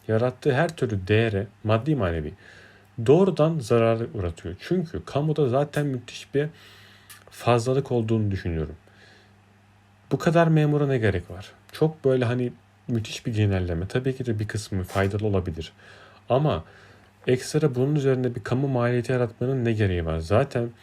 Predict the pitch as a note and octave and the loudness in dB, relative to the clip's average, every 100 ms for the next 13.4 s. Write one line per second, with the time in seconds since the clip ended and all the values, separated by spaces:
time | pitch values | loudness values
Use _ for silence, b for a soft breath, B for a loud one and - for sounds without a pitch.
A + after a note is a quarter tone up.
0 | B B - - B2+ B2+ B2+ B2+ C3+ B2 | B B -8 -2 0 0 -4 -4 0 0
1 | A#2 A2+ A2+ A2+ B2 B2 A2+ - B2 B2 | 0 0 0 0 -2 -4 -6 -8 -4 -4
2 | A#2 G2+ F2 F2+ A#2+ G#2 G2 - A#2 G#2+ | -4 -4 -4 -2 -6 -4 -6 -4 -6 -4
3 | - F#2+ F#2 F#2 F2+ F2+ F#2+ F#2+ G2 F#2 | -2 -2 -2 -2 -4 -6 -6 -6 -4 -4
4 | F2 G#2+ D#3 G#3+ D3 D#2 D2+ B B B | -4 -2 2 4 2 2 -6 B B B
5 | B _ A2 A#2 B2+ C3+ E3 D#3 D3 C#3+ | B _ 0 2 2 2 2 2 -2 0
6 | D3 C#3+ D#3 D3+ D#3 - B2+ A#2 F#2 E2 | 0 2 -2 -4 -6 -8 -4 -2 -2 -4
7 | - B B B B - C#3+ D3 C#3+ B2 | -12 B B B B -4 -2 0 0 0
8 | D#3 C#3 C#3 G#2+ G#2+ G#2 E2+ E2+ A2 A2 | 0 -2 -4 -4 -6 -6 -8 -4 -2 0
9 | C3+ B2+ A#2 B B B _ _ _ - | 0 0 -2 B B B _ _ _ -10
10 | A2+ C3 D#3 D3+ C3 C3 A#2+ - - - | -6 -2 -2 0 0 -2 -6 -6 -10 -6
11 | B2 A2+ D3 C3+ A2 G#2+ G#2 G#2+ F#2+ E2+ | -2 -2 -2 0 2 2 0 -2 -2 -2
12 | D#2+ E2+ A#2 C3+ - A2 G#2+ G#2+ - G#2+ | -2 0 0 -2 -6 -6 -4 -6 -2 0
13 | B2 F#3 - B2+ | 0 -2 -4 -6